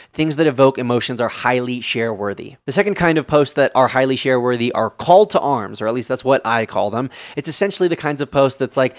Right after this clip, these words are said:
"Hey, we need your support." A great example from recently is this mom who is dying of cancer, and she has signed away the licensing rights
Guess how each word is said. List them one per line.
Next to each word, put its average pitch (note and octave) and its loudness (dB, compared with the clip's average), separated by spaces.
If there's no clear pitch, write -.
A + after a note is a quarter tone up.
"Hey, D#3+ -2
we D#3+ 2
need E3+ -2
your D3 2
support." - -2
A C3 6
great D#3+ 4
example C#3+ 0
from B2+ -8
recently C3 -4
is A#2+ -6
this A#2 -6
mom C#3+ 2
who B2 0
is A#2+ -2
dying D#3 4
of E3 -2
cancer, A#2 -6
and A2+ -6
she - -4
has A#2 -4
signed E3+ 0
away C#3+ 4
the A#2+ -4
licensing D3+ 2
rights A2+ -2